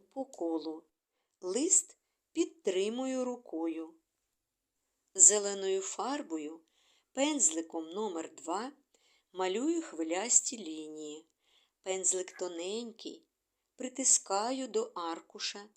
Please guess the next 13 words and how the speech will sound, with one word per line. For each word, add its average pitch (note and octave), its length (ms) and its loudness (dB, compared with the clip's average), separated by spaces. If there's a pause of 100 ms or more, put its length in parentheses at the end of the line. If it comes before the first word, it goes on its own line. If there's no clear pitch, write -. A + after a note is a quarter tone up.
(280)
і G#3+ 100 -6
впевнено A#3+ 840 -2
працюю. G3 760 0 (720)
Продовжую C4+ 680 2
малювати, A#3+ 840 -4 (460)
створюючи F#3+ 840 0
малюнок A3+ 680 -2
за D#3+ 160 -2
своїм D#3 500 0
смаком. F3 760 -6 (680)
Малюю A#3 600 0
подвійні E3+ 640 -4
лінії, G3 840 -6